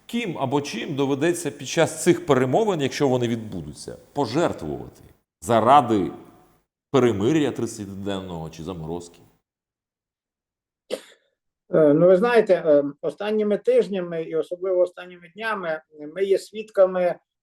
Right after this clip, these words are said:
Speaker 2: не те, що, е, відсутності серйозної політики чи серйозної дипломатії, ми є свідками якогось, е, дипломатичного фейку,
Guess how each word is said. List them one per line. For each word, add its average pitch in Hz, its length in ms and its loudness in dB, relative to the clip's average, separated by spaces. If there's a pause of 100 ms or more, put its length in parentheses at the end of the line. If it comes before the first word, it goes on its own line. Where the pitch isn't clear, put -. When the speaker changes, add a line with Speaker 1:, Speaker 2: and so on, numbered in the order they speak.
(140)
Speaker 2:
не 156 160 2
те, 233 200 4
що, 165 540 4
е, 151 140 0
відсутності 170 640 -6
серйозної 151 520 4
політики 156 600 0
чи 143 120 -14
серйозної 147 440 0
дипломатії, 156 640 -4
ми 160 220 -10
є 156 140 2
свідками 170 580 -2
якогось, 151 640 2 (480)
е, 143 160 0
дипломатичного 147 920 -2
фейку, 147 760 -2